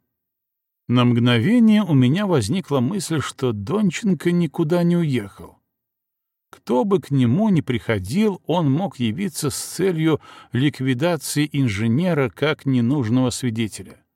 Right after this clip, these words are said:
Значит, чисто гипотетически, я вполне мог обнаружить в одной из комнат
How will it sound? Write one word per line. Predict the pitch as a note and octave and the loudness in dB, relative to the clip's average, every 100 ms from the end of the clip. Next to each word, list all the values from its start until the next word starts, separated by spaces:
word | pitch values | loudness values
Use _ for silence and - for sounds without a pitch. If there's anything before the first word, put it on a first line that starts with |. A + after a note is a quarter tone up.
| _ _ _ _ _ _ - | _ _ _ _ _ _ -6
Значит, | G2+ F#2 F#2+ F#2 - - - - _ _ | -2 0 -2 -4 -8 -8 -8 -14 _ _
чисто | - G#3+ - D#3 | -6 -4 -2 -4
гипотетически, | A2+ A#2 B2 - G2+ - - - - - - - _ _ _ | -2 0 0 -2 -6 -10 -12 -10 -8 -6 -8 -12 _ _ _
я | G2 F#2 B2+ G#3+ | -2 2 2 2
вполне | - - A#2+ G#2+ G2 B2 G#3 F3+ | -2 0 0 2 0 0 0 0
мог | G2+ B2+ F#3+ - - | 0 0 0 -2 -2
обнаружить | C3 A#2 G2+ C#3 D#3+ D3 - | 0 2 0 0 0 -2 -2
в | |
одной | A#2 G#2 C#3 | -4 2 2
из | C3+ - | 2 -2
комнат | - - F3+ C3 | -10 -4 -4 -6